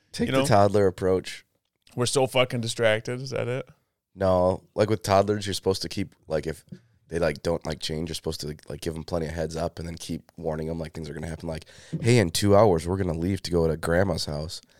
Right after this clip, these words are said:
Speaker 1: Hey, in thirty minutes, we're gonna leave to go to grandma's house.
Speaker 2: Really?
Speaker 1: Hey, in ten minutes, we're gonna leave to go to grandma's house." Yeah.
Speaker 2: So it's like a psychological
Speaker 1: Yeah, you're supposed to keep prepping 'em. Or it was because, uh, I, you know this, I'm a huge Office fan.
Speaker 2: Yeah.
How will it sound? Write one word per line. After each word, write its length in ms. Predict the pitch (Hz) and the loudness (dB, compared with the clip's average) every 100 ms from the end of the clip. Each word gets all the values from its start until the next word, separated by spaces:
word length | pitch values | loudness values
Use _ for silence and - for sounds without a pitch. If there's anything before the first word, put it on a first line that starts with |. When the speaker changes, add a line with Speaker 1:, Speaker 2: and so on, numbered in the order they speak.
| _ _ _ _ | _ _ _ _
Speaker 1:
Hey, 160 | 107 110 | 2 2
in 100 | 82 | 4
thirty 300 | 90 101 101 | 4 4 6
minutes, 320 | 117 92 - | 4 4 2
we're 80 | 104 | -2
gonna 160 | 95 | 0
leave 160 | 92 90 | -2 -2
to 80 | 87 | 0
go 80 | |
to 60 | 85 | 0
grandma's 360 | 80 98 85 78 | 0 -4 -4 -8
house. 300 | 82 78 - _ _ | -12 -14 -18 _ _
Speaker 2:
Really? 320 | 98 101 95 | -8 -4 0
Speaker 1:
Hey, 240 | 90 107 85 | 6 6 6
in 100 | 80 | 2
ten 260 | 98 101 | 4 4
minutes, 300 | 117 98 - | 4 2 0
we're 120 | 92 | -2
gonna 180 | 98 92 | -2 -2
leave 200 | 92 92 | -2 -4
to 60 | 80 | -2
go 100 | 87 | -2
to 60 | 85 | -2
grandma's 340 | 87 90 82 | -2 -2 -4
house." 180 | 82 80 | -8 -8
Yeah. 200 | 80 78 - _ | -8 -8 -10 _
Speaker 2:
So 140 | - 117 | -4 -2
it's 80 | 110 | 0
like 100 | 95 | -2
a 60 | 92 | 0
psychological 1000 | 95 95 90 90 90 95 101 85 80 - | 0 0 0 0 0 -2 -4 -4 -4 -6
Speaker 1:
Yeah, 60 | 76 | -6
you're 160 | 78 | -6
supposed 220 | 78 78 | -4 -6
to 60 | - | -6
keep 200 | - - | -8 -8
prepping 320 | - 78 - | -8 -8 -6
'em. 240 | 78 85 - _ _ _ _ _ _ _ | -10 -10 -16 _ _ _ _ _ _ _
Or 300 | 156 147 117 | 10 12 10
it 40 | 113 | 8
was 100 | 107 | 6
because, 580 | 113 - 107 98 92 - _ _ _ - _ 85 | 0 6 6 6 2 -8 _ _ _ -20 _ 2
uh, 360 | 92 80 78 - - _ _ _ _ | 4 4 2 -2 -12 _ _ _ _
I, 100 | 80 - | -6 -6
you 160 | 90 95 | -6 -2
know 180 | 82 78 | 2 2
this, 180 | 73 78 | 0 -2
I'm 100 | 76 | -4
a 40 | |
huge 220 | 87 78 | -4 -4
Office 340 | - 78 78 - | -4 -6 -6 -8
fan. 380 | - 73 76 92 | -8 -8 -8 -8
Speaker 2:
Yeah. 200 | 107 95 | -6 -6